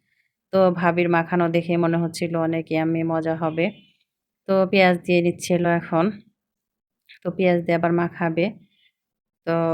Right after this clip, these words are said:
পেঁয়াজটাও কিন্তু এখানে খেতে লা-, লাগায় বা খেতে থেকে আসে, কিনতে হয় না এর জন্য। তো দেখতেই পাচ্ছেন গামলা ভর্তি পেঁয়াজ। তো আমরা আসলে,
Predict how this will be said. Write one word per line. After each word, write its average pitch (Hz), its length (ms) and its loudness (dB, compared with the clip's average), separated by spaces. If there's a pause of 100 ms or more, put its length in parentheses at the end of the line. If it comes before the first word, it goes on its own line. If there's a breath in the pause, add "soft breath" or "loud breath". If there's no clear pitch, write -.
(800)
পেঁয়াজটাও 180 440 2
কিন্তু 180 320 -2 (360)
এখানে 170 720 0
খেতে 165 400 -2
লা-, 165 380 -4
লাগায় 165 440 -2
বা 170 200 -2
খেতে 165 480 -4 (460 loud breath)
থেকে 170 220 -2
আসে, 165 480 0 (100)
কিনতে 175 320 -2
হয় 170 240 0
না 170 240 2
এর 170 200 -2
জন্য। 170 460 0
তো 175 80 -4
দেখতেই 165 340 -4
পাচ্ছেন 170 420 -4
গামলা 165 300 -4
ভর্তি 160 420 -6
পেঁয়াজ। 165 380 -4 (600 soft breath)
তো 190 80 0
আমরা 180 340 4
আসলে, 175 440 2